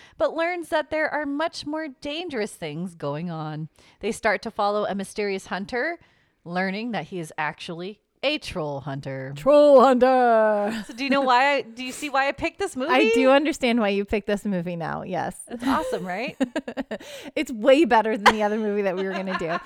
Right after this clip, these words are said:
Speaker 2: But it's still, it's still, like, really
Speaker 1: It's
Speaker 2: funny
Speaker 1: so
Speaker 2: 'cause,
Speaker 1: cheesy.
Speaker 2: you know, it's Norwegian,
Speaker 1: Yes.
Speaker 2: and they're trying, it's in the style of Blair Witch.
Speaker 1: Uh-huh.
Speaker 2: So again, this is, like,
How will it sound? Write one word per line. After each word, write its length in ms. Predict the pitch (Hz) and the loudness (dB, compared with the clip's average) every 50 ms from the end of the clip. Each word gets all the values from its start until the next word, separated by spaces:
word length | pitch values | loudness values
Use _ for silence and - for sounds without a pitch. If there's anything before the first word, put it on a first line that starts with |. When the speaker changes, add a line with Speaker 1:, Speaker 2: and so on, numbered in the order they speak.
| - - 349 226 - | -6 -8 -8 -6 0
Speaker 2:
But 100 | - 262 320 | 0 2 2
it's 140 | - - - | 2 -2 -8
still, 380 | - - 262 277 269 262 226 - | -4 0 2 4 4 2 2 0
it's 160 | - 247 233 - | -2 -4 -4 -4
still, 300 | - - 247 240 233 214 | -2 0 0 2 2 2
like, 240 | 220 196 190 _ - | 0 -2 -2 _ -14
really 280 | - 208 208 262 254 220 | -10 0 4 4 4 4
Speaker 1:
It's 100 | 202 - | 4 2
Speaker 2:
funny 120 | 220 226 226 | 4 6 6
Speaker 1:
so 180 | 208 208 190 | 6 4 2
Speaker 2:
'cause, 100 | - 269 | 0 -4
Speaker 1:
cheesy. 340 | 226 220 202 196 180 190 185 | -4 -2 -4 -2 -2 -2 -2
Speaker 2:
you 120 | 392 262 | -2 -2
know, 160 | 254 247 226 214 | 0 0 -2 0
it's 240 | - 247 - - | -2 -4 -6 -4
Norwegian, 800 | 285 285 285 277 240 226 226 226 220 196 226 214 202 202 202 226 | -4 -2 -2 -2 -2 -4 -4 -4 -2 -2 0 0 2 2 2 2
Speaker 1:
Yes. 160 | 226 190 - | 2 2 2
Speaker 2:
and 120 | 233 226 226 | 0 -2 -2
they're 160 | 226 220 208 | -2 -2 -4
trying, 400 | - - 254 247 247 247 247 - - | -6 -4 -6 -4 -4 -4 -6 -4 -6
it's 180 | 220 214 - | -6 -4 -4
in 120 | 254 247 240 | -4 -4 -4
the 80 | 233 | -6
style 560 | 220 - - - 202 190 196 196 196 202 208 | -6 -8 -4 0 0 0 2 0 0 0 -2
of 380 | 196 - 190 196 185 185 175 _ - | -2 -2 -4 -4 -6 -6 -10 _ -6
Blair 240 | 196 185 180 180 185 | -4 -4 -2 -4 -4
Witch. 360 | 175 165 147 151 - - - | -4 -4 -6 -6 -8 -8 -10
Speaker 1:
Uh-huh. 240 | 196 180 160 165 151 | -10 -8 -8 -6 -4
Speaker 2:
So 160 | 220 202 196 - | -4 -4 -4 -4
again, 320 | 202 180 208 196 190 202 | -4 -2 -2 -2 -2 -4
this 180 | 208 196 - - | -8 -10 -10 -12
is, 140 | 185 170 | -10 -6
like, 240 | - 175 165 - - | -6 -8 -8 -8 -14